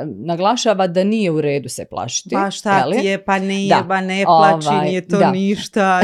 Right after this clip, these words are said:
Speaker 2: To su te rečenice, jel?
Speaker 1: <laughs> Tako je, znači da, da je ono, d-, ili da ga se čak, nažalost, nekad i, i dijete ismijava kao u,
Speaker 2: Mhm.
Speaker 1: kao, kao, „Ti se plašiš, e, e,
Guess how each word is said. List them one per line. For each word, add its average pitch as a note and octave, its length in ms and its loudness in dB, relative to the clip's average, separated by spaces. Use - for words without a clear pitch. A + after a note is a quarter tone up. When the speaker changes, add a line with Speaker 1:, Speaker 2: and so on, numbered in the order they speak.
Speaker 2:
To A#3 200 4
su A#3 140 0
te A#3 140 4
rečenice, A3 560 2
jel? - 60 -4
Speaker 1:
<laughs> F3+ 80 6
Tako F3 240 2
je, D#4 140 4
znači A#3 400 0
da, A3 360 4
da G3+ 120 2
je G#3+ 120 4
ono, A3+ 300 2
d-, F#3 360 -2
ili C#4 280 -2
da B3 120 4
ga A3 140 0
se A3+ 120 -2
čak, B3+ 280 0
nažalost, A#3 440 0
nekad G#3 320 0
i, F3 60 0
i E3 140 0
dijete G3 320 0
ismijava F#3 540 0
kao D#3 200 0
u, D#3+ 200 -2
Speaker 2:
Mhm. F#3+ 720 -8
Speaker 1:
kao, D3+ 340 -2
kao, D#3 220 -2
„Ti E3 140 -2
se D#3+ 140 -4
plašiš, D3 760 -2
e, C#3 60 -4
e, C#3+ 240 -2